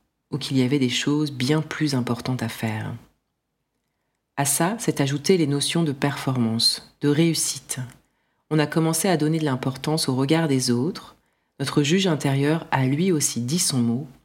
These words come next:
et voilà le cocktail parfait pour éteindre la flamme du créateur qui est en nous.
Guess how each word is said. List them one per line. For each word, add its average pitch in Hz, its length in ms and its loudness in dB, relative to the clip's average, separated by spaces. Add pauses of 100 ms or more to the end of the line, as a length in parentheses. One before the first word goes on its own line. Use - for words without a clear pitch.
(320)
et 160 100 4
voilà 135 280 0
le 139 100 0
cocktail 135 420 -2
parfait 131 560 -4
pour 127 180 0
éteindre 139 520 0
la 117 100 0
flamme 160 400 2
du 127 80 0
créateur 123 680 -2
qui - 100 -4
est 120 160 -2
en 95 60 -2
nous. 87 160 -4